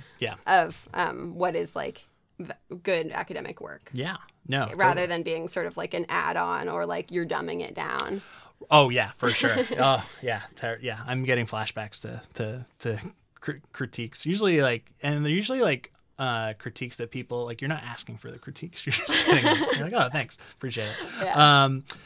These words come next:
Speaker 1: maybe just to, to round it out, like, what would be, 'cause obviously you're continuing to do work, um, you know, after school and you're doing this freelance stuff and then you're working with these really amazing, uh, initiatives, but, like, what would be your dream kind of job or, or project in,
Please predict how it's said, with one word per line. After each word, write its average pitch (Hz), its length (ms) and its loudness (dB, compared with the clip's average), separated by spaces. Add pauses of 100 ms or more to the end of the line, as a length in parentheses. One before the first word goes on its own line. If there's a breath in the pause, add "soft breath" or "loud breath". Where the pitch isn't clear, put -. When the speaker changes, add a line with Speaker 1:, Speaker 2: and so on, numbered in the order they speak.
(300 loud breath)
Speaker 1:
maybe 214 240 6
just 240 220 -2
to, 160 160 6
to 139 160 -4
round 139 180 2
it 147 60 2
out, 151 100 2
like, 127 140 -2
what 151 240 0
would 233 180 -4
be, 151 380 0
'cause 143 180 -4
obviously 165 320 -2
you're 131 100 -2
continuing 120 440 -6
to 110 60 -6
do 110 100 -6
work, 110 500 -4
um, 113 580 -6
you 135 120 -8
know, 117 80 -10
after 113 320 -10
school 117 320 -8
and 113 80 -6
you're 107 100 -8
doing 113 240 -8
this 107 140 -12
freelance 185 400 -4
stuff 165 260 -2
and 123 80 -10
then 117 60 -10
you're 113 100 -8
working 113 300 -8
with 110 100 -16
these 117 260 -14
really 117 360 -8
amazing, 113 680 -12
uh, 110 300 -8
initiatives, 143 480 0
but, 131 120 -8
like, 127 140 -6
what 175 120 2
would 247 100 -2
be 247 80 -4
your 190 160 4
dream 123 840 -2 (120)
kind 110 260 -6
of 110 300 -12 (580)
job 113 580 -8
or, 110 380 -6
or 113 160 -10
project - 840 -10
in, 117 300 -12